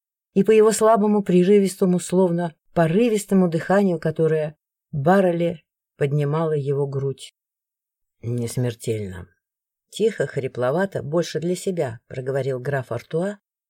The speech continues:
стоя у изголовья и сжимая в своей изящной, но сильной руке безвольную бледную кисть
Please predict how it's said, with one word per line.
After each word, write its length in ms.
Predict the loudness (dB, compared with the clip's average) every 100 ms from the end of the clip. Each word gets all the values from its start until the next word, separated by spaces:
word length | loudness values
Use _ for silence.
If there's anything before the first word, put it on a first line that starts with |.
| _
стоя 460 | -10 0 2 2 -2
у 100 | -4
изголовья 640 | -6 -4 -2 2 2 0 -6
и 100 | -6
сжимая 380 | -6 -4 -6
в 40 | -8
своей 420 | -6 -4 -2 -4
изящной, 500 | -2 -2 -2 -8 -8
но 100 | -10
сильной 360 | -8 -6 -6 -6
руке 300 | -8 -6 -6
безвольную 640 | -8 -6 -4 -2 -4 -6
бледную 520 | -6 -4 -4 -4 -6
кисть 360 | -6 -8 -8